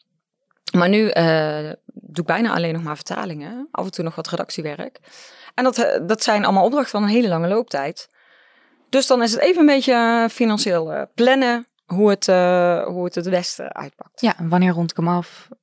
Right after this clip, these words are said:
Speaker 2: Wanneer kan ik hem dan factureren? Wanneer
Speaker 1: Ja.
Speaker 2: is het dan?
Speaker 1: En
Speaker 2: Ja.
Speaker 1: bij sommige uitgeverijen krijg je een aanbetaling. Een aanbetaling? Nee.
Speaker 2: Voorschot.
Speaker 1: Een voorschot.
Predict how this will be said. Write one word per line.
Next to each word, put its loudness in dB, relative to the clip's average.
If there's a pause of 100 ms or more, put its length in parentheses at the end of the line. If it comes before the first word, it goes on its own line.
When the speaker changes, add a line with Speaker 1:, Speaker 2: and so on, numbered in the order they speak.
(180)
Speaker 2:
Wanneer -2
kan 0
ik -4
hem -6
dan -4
factureren? -4
Wanneer -6
Speaker 1:
Ja. 2
Speaker 2:
is 0
het -10
dan? -10
Speaker 1:
En 2
Speaker 2:
Ja. 6
Speaker 1:
bij 4
sommige 0
uitgeverijen 0
krijg -6
je -2
een -6
aanbetaling. 0 (120)
Een -8
aanbetaling? -12
Nee. -8
Speaker 2:
Voorschot. -4 (160)
Speaker 1:
Een -2
voorschot. 2